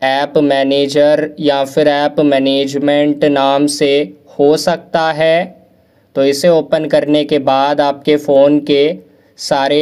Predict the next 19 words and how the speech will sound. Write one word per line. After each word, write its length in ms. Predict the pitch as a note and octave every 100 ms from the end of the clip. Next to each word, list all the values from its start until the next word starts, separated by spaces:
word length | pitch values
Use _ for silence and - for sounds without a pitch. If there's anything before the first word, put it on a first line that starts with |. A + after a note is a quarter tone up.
| D3+ D3
ऐप 360 | C#3 C#3+ C#3
यहाँ 400 | C3+ C3 B2+ C3+ B2+
पर 220 | D3 C3+
आ 200 | C3+ D3+
रहे 260 | D#3 D#3 D#3
हैं। 460 | D3+ D3+ D#3 F#3 - _ _ _ -
उसके 340 | D3+ D3+ F3+ E3+
बाद 300 | D3 D3+ D3+
आप 260 | D3+ D3+
नीचे 500 | C#3+ C3 B2+ B2+ D3+ D#3
आइए, 460 | D#3 D3 D3+ F3+ F#3 - _ _ _ _
नीचे 440 | C3+ C3+ C#3 C#3 F3
आकर 580 | E3 D3 D3+ D3+ D3+ F#3 - _ _ _ -
यहाँ 420 | C3 C3 C3+ C3+
पे 220 | C3+ C#3+ C#3+ - -
Google 340 | C#3+ C#3 D3 C#3+
प्ले 280 | C3 C3 C#3
स्टोर 360 | - D#3 D3+ D3+
आएगा, 380 | D3 C#3+ D#3+